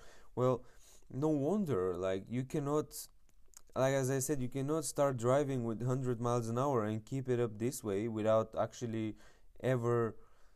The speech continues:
driving at all, you know? So, like, instead, I think we should actually set small goals,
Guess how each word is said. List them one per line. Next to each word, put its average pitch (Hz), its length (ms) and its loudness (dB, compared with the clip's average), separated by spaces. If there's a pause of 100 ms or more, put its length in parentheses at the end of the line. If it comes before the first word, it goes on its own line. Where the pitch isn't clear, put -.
(420)
driving 120 600 2 (100)
at 110 200 -2
all, 123 260 4
you 98 80 -2
know? 110 320 -2
So, 113 560 2 (1120)
like, 131 320 0 (640)
instead, 151 480 2
I 165 120 8
think 139 260 0
we 151 100 4
should 147 220 0
actually 147 420 4
set 139 300 -2
small 131 440 0
goals, 117 580 0